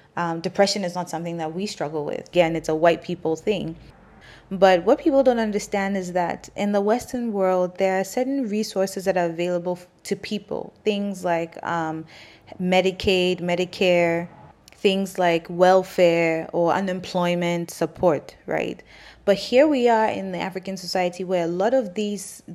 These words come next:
resources don't exist. So you, we have a lot of high-functioning depressed people, in my humble professional opinion, because one of the symptoms of depression is irritability,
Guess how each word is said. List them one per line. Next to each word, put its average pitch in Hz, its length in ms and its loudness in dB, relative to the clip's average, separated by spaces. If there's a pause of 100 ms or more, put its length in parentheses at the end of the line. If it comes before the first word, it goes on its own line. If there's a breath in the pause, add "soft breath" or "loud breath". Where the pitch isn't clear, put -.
(420)
resources 185 580 0
don't 175 300 -4
exist. 165 540 -6
So 208 160 -4
you, 208 160 -4
we 214 140 -2
have 302 260 -2
a - 20 0
lot 269 380 0
of 220 240 -2 (240 loud breath)
high-functioning 214 1120 -2
depressed 185 480 -6
people, 165 580 -6
in 196 140 -2
my 196 140 2
humble 214 480 2 (140)
professional 185 580 -4
opinion, 175 640 -2 (580 loud breath)
because 202 480 -2
one 214 240 0
of 302 160 0
the 196 480 2 (380)
symptoms 214 560 -2
of 180 100 0
depression 180 460 -6
is 175 140 -8
irritability, 170 920 -4